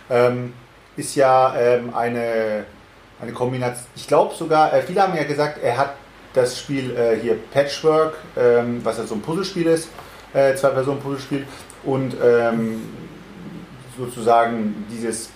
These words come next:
Euro-Wikinger-Spiel, was er noch dazu gebaut hat, daraus, ähm, entwickelt. Aber so viel ich weiß, habe ich jetzt mitbekommen,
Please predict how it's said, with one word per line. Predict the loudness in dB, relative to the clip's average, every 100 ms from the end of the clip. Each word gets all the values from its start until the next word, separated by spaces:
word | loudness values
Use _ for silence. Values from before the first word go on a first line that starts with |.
| -16 0
Euro-Wikinger-Spiel, | 4 4 4 2 0 -4 -2 -2 -2 -4 -2
was | -2
er | -2
noch | -4
dazu | -4 -4
gebaut | -6 0 2 2
hat, | -2 -6 -20 -20 -20 -10 0
daraus, | 2 4 4 4 0 -4
ähm, | 2 6 6 4 0 -8 -8
entwickelt. | -4 -2 0 0
Aber | 2 2 2 2 -6
so |
viel | -6 -4 -6
ich | 0
weiß, | 4 4 2
habe | -4
ich | -6
jetzt | -8 -8
mitbekommen, | -12 -2 0 0